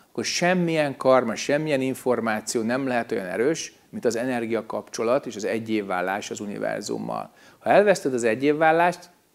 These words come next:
azon nyomban lemerülsz. Percek, negyed órák kérdése. Úgyhogy ne feszülj rá a karmára, se magadéra, se máséra.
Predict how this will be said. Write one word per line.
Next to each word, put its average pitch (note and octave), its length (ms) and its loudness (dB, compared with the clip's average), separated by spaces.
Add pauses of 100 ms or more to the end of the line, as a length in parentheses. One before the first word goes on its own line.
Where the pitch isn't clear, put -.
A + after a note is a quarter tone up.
(120)
azon C3+ 380 4
nyomban G#2+ 380 -2
lemerülsz. G#2 680 -6 (560)
Percek, C3+ 640 0
negyed A#2+ 380 0
órák G#2 400 -2
kérdése. A2+ 760 -4 (1600)
Úgyhogy B2 600 2 (720)
ne C3 280 0
feszülj A#2 560 -4
rá G#2+ 320 -2
a A2 80 -8
karmára, G2 760 -8
se - 280 -10
magadéra, C3+ 840 0
se - 240 -8
máséra. G#2 560 -6